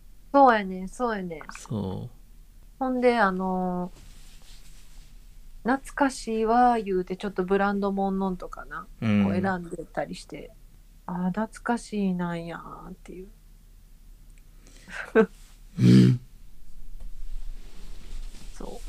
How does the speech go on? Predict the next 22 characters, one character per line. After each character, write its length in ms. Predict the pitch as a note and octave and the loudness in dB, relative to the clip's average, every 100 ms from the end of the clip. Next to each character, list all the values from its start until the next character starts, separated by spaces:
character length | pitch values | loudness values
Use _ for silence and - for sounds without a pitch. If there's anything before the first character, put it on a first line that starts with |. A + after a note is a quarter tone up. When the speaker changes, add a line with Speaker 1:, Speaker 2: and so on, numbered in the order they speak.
| - - - - - - - - - - - - - - - - | 6 8 8 6 0 -4 -6 -8 -10 -12 -12 -12 -12 -14 -14 -8
Speaker 1:
あ、 60 | G3+ | 0
ま 160 | B3 E4+ | 4 6
た 120 | G3 | 6
飽 120 | F#3 | 4
き 100 | - | 2
て 140 | G#3 | -2
な 180 | G3 C#3+ | -2 -6
い？ 60 | - | -8
Speaker 2:
え？ 40 | F3+ - - - - | -14 -16 -18 -16 -2
Speaker 1:
話。 560 | - D#3 G#3+ - - - - - - - - - - - - - - - - - - G#3 | 6 8 6 2 -12 -12 -14 -10 -10 -10 -12 -14 -18 -20 -18 -20 -20 -20 -20 -8 6 8
Speaker 2:
<laughs> 100 | A#3+ | 10
Speaker 1:
ま 120 | D4 | 8
た 140 | C#4+ A#3 | 8 6
な 100 | A3 | 6
ん 80 | C4 | 2
か、 100 | F#3+ - - - - - | 0 -2 -10 -10 -16 2
話 320 | C4 C4+ B3+ G#3+ | 6 6 6 6
飽 120 | F#3+ | 6
き 120 | - | 2
て 140 | A#3 G#3+ | -4 -4
な 100 | |
い？ 140 | F#3 | -6